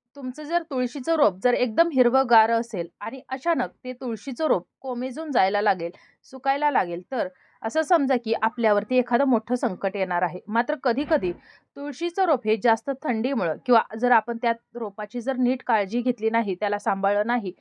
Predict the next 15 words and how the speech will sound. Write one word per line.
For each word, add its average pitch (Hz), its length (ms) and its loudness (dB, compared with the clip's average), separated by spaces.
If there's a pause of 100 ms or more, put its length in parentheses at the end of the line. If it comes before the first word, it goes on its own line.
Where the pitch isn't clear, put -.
(300)
तरी 240 120 -8
देखील 269 300 -8
सुकतं. 233 440 -8 (340)
पण 277 120 -12
काळजी 247 520 -2
करूनही 262 540 -2 (120)
जर 240 140 -4
हे 233 160 -2
तुळशीचं 247 520 -2
रोप 247 220 0
सुकत 226 360 0
असेल, 185 300 0 (360)
तर 302 120 -10
जाणून 254 460 -4
घ्या 269 140 -4